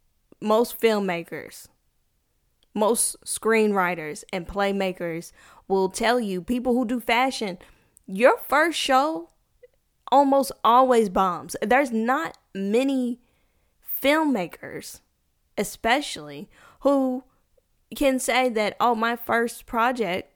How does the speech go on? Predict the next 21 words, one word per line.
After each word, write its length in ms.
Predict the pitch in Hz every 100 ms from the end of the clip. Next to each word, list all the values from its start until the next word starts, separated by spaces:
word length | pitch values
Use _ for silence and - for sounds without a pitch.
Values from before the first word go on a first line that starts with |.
| -
went 320 | 185 214 208 -
extremely 600 | 208 - - 196 196 220
well." 580 | 214 285 277 - 53 - _ _ _ _ _ _ _ _ _ _ _ _ _ _ _
So 540 | - 262 254 240 190 _ - _ _ -
this 260 | 202 427
is 140 | 392 254
a 100 | 233
lesson 480 | 220 220 220 214 208
in 480 | 202 196 185 180 - _ _
humility. 840 | - 214 202 277 330 190 - - - _ _ _ _ _ _ _ _ _ _ _ _ _ _ _ _ _ _ _ _ _ _
But 160 | 233 269
I 120 | 285
don't 240 | 349 294
think 320 | - 277 254 -
that 300 | 214 240 -
you 120 | 262
should 300 | 233 226 -
throw 220 | 214 220
it 80 | 226
all 220 | 208 214
away 600 | 185 180 240 220 202 233